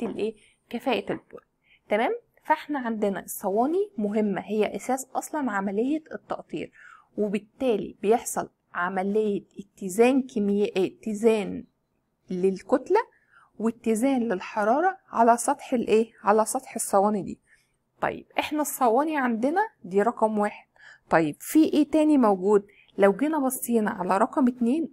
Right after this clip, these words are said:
قلنا اللي هو الكوند-، الكوندنسر. فين الكوندنسر ده هنا؟ احنا بصوا، في كولينج ووتر اهوت، ميه داخله عشان تبرد،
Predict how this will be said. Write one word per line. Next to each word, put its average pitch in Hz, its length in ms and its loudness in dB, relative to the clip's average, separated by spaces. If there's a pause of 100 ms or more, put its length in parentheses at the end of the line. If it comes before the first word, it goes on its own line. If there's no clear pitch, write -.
قلنا 233 240 2
اللي 202 160 -2
هو 202 140 -2
الكوند-، 277 600 -2
الكوندنسر. 277 640 -2 (420)
فين 277 200 2
الكوندنسر 269 680 0
ده 226 160 4
هنا؟ 370 300 -2 (720)
احنا - 220 0
بصوا، 349 460 2 (240)
في 254 180 2
كولينج 254 420 2 (760)
ووتر 233 440 4
اهوت، 180 300 2 (400)
ميه 330 460 8
داخله 285 340 4
عشان 247 300 2
تبرد، 196 440 2